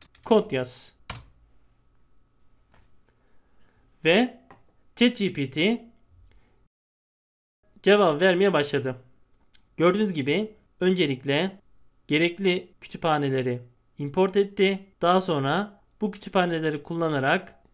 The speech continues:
veri kazımak için gerekli kodları yazdı. En sonunda bu kodların açıklamasını yapmaya başladı.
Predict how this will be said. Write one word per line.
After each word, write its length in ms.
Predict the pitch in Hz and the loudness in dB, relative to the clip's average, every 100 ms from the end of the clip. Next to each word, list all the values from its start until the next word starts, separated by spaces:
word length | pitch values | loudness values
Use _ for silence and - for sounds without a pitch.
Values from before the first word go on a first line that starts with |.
| - | -4
veri 180 | 165 202 | 0 0
kazımak 400 | 180 170 170 160 | -2 -2 -4 -6
için 120 | 160 | -6
gerekli 440 | 147 165 165 151 | -4 -2 -2 -6
kodları 380 | 147 147 143 131 | -8 -8 -6 -6
yazdı. 680 | 131 156 175 180 196 202 - _ _ _ _ _ _ _ _ | -2 0 0 0 0 -2 -10 _ _ _ _ _ _ _ _
En 160 | 202 214 | 2 2
sonunda 640 | 175 139 131 180 214 - _ _ - | 2 -2 0 0 0 -8 _ _ -10
bu 100 | 226 | -4
kodların 640 | 196 170 143 139 185 220 - _ _ _ _ _ - | -2 -2 -2 0 0 -2 -6 _ _ _ _ _ -2
açıklamasını 640 | 196 202 - 165 147 165 | -2 -2 -4 -4 -4 -2
yapmaya 300 | 170 - 196 | -2 0 0
başladı. 440 | 170 147 131 123 | 0 0 -4 -6